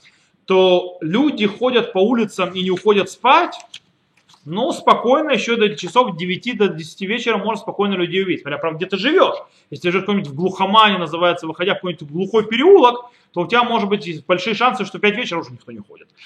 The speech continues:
Э, но, в принципе, глобально в де-, в девять-десять вечера люди еще ходят по улицам, а в некоторых местах, допустим, если у вас там торговый центр рядом или еще что-то, то и во все двенадцать. А если у вас кинотеатр рядом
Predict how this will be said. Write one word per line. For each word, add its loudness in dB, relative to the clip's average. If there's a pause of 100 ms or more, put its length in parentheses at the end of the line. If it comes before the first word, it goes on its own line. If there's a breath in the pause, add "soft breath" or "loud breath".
(500 loud breath)
Э, 8
но, -2
в -10
принципе, 2
глобально 2
в -8
де-, 2
в -8
девять-десять -4
вечера -2
люди 0
еще -8
ходят -2
по 0
улицам, 2
а 6
в 2
некоторых 0
местах, 2
допустим, -4
если -12
у -10
вас -14
там -16
торговый -6
центр -2
рядом 2 (340 soft breath)
или -4
еще -2
что-то, -2
то -2
и 4
во 2
все 0
двенадцать. 0 (840 soft breath)
А 2
если 4
у 2
вас 0
кинотеатр 4
рядом 2